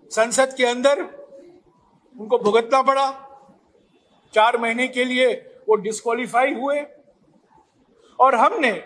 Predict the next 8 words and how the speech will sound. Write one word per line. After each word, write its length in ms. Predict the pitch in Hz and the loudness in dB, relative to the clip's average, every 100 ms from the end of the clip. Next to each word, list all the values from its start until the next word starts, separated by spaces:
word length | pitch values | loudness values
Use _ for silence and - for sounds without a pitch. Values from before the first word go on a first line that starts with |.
| - _ _ _ _ - | -18 _ _ _ _ -4
हमारी 280 | 220 262 262 | 0 0 0
पार्टी 480 | 262 240 247 320 311 | 0 0 0 -2 -2
ने, 120 | 226 170 - _ _ _ _ | -4 -8 -14 _ _ _ _
हमारे 280 | 202 254 254 240 | -2 0 2 2
पार्टी 340 | 240 240 214 269 | 2 0 -2 -6
के 160 | 277 | -4
मंच 340 | 233 262 349 - | -2 -2 -2 -6
से 260 | - 208 | -6 -4